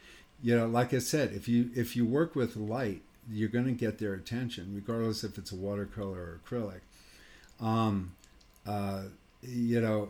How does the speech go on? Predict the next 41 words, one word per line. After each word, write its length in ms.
it's, 240
it's 320
not 200
uncommon 560
for 220
a 40
contemporary 720
painter 420
to 220
actually 440
fall 200
in 200
love 240
with 160
a 60
landscape 600
and 120
vice 240
versa. 540
So 560
what, 300
are 160
they 160
looking 340
for 120
something 600
new 160
and 120
different? 500
Well, 180
it's 120
kinda 260
hard 240
to 120
surprise 680
anybody 540
anymore 460
with, 280
with, 380
with 280
work. 300